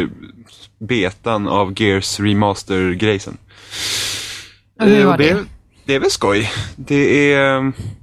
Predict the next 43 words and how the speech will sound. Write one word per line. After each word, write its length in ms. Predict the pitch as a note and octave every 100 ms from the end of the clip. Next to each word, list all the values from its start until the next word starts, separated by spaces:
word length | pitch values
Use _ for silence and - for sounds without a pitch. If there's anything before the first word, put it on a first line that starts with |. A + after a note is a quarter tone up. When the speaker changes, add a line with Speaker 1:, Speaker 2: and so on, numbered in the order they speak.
| _ _
Speaker 1:
alltså, 180 | - D3+ D3 B2+ F#2+ D#2+ D#2+
det 60 | C#3
jag 120 | C3
känner 240 | B2+ C#3 C3
mer 200 | C3 E3
att 80 | D3+
jag 100 | C3+
saknar, 420 | C#3+ B2 - A#2
alltså, 160 | C3+ C#3 A2 - -
jag 160 | - C3
tror 100 | C3+
att 60 | B2
många 280 | C3 C3
så 120 | C#3 A2+
här, 100 | F#2+
typ 160 | G#2+
hardcore 480 | G#2+ G#2 F#2+ G#2+ F#2+
Gears-fans 420 | G2+ F#2+ A#2+ G2+
som 120 | G2 G2
bara 120 | F#2
älskar 320 | F#2+ F2+ G2
ettans 240 | G2 F#2+
multiplayer 420 | A2 G#2 G2 G2+ F#2+
är 40 |
typ 120 | F#2
skitglada 540 | - G2 - G#2 F2+ F2+
för 120 | G2+
att 160 | F#2+
nu 120 | G#2+ F#2+
har 200 | G2 F2
du 60 |
typ, 200 | F2+ F#2 - - _
det 120 | - G2+
är 40 |
bara 500 | F2+ G#2+ F2+ F#2 F#2+
spelet 400 | - G#2 F#2+ F2+
Shotgun 420 | - F#2+ - F#2 F#2
som 200 | - F2+
egentligen 320 | D#2+ - E2+
är 60 |
värt 220 | F2+ F#2 F#2+
att 60 |
använda. 500 | F#2 F2+ F2+ F2 F#2